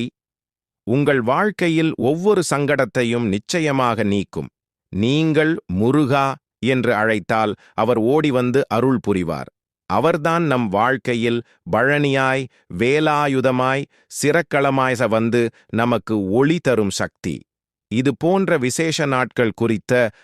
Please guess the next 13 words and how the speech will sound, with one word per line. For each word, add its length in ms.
ஆன்மீக 840
விளக்கங்களை 760
தொடர்ந்து 600
வேண்டும் 600
எனில் 480
நாள்தோறும் 1000
நமக்கு 420
தேவையான 720
பக்தி 420
பாதையை 500
நான் 440
கொடுத்து 440
வழிநடத்துகிறேன். 880